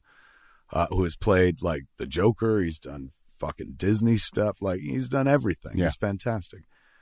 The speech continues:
Speaker 1: Um, he was in Clerks with us, the cartoon, way back in the day. You
Speaker 2: Kevin's
Speaker 1: know,
Speaker 2: a regular on Family Guy, too. I see
Speaker 1: he's
Speaker 2: him
Speaker 1: a
Speaker 2: all the time
Speaker 1: Family
Speaker 2: over there.
Speaker 1: Guy
Speaker 2: Yeah.
Speaker 1: guy. He, um, you know, it, we,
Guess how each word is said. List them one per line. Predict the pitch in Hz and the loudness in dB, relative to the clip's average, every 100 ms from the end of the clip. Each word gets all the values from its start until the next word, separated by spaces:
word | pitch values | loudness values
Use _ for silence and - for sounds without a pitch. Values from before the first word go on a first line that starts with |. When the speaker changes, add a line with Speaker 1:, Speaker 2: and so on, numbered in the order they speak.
| _ _ _ - | _ _ _ -4
Speaker 1:
Um, | 92 90 | 0 0
he | 92 | 2
was | 104 101 | 2 2
in | 104 | 0
Clerks | - 110 110 - | -2 -2 -2 -6
with | 80 69 | -8 -8
us, | 62 - | -10 -10
the | - | -6
cartoon, | 78 - 87 76 | -6 -4 -6 -4
way | 80 82 | -4 -2
back | 85 87 | -4 -6
in | - | -8
the | 82 | -8
day. | 87 - - _ - _ _ - _ _ _ - | -8 -8 -10 _ -20 _ _ -20 _ _ _ 6
You | 147 | 8
Speaker 2:
Kevin's | 143 | 8
Speaker 1:
know, | 127 | 8
Speaker 2:
a | |
regular | 110 113 117 113 | 8 8 6 4
on | |
Family | - 131 127 | 4 2 0
Guy, | 87 82 | -4 -6
too. | - | -6
I | 87 | -6
see | - | 0
Speaker 1:
he's | 113 131 | 4 4
Speaker 2:
him | |
Speaker 1:
a | |
Speaker 2:
all | - | 4
the | |
time | 104 | 6
Speaker 1:
Family | 160 170 156 | 8 8 6
Speaker 2:
over | 117 | 6
there. | 104 87 | 4 2
Speaker 1:
Guy | 104 | -2
Speaker 2:
Yeah. | 107 - | -4 -4
Speaker 1:
guy. | 90 73 71 _ - _ | -6 -6 -14 _ -20 _
He, | - - 151 160 | -6 6 8 10
um, | 151 143 139 131 120 _ _ _ | 12 10 8 6 -2 _ _ _
you | 170 180 | 6 8
know, | 135 139 113 - | 8 6 0 -8
it, | 117 - 107 _ _ _ _ - 120 - | -8 -8 -20 _ _ _ _ -20 -20 -8
we, | 101 127 | 0 0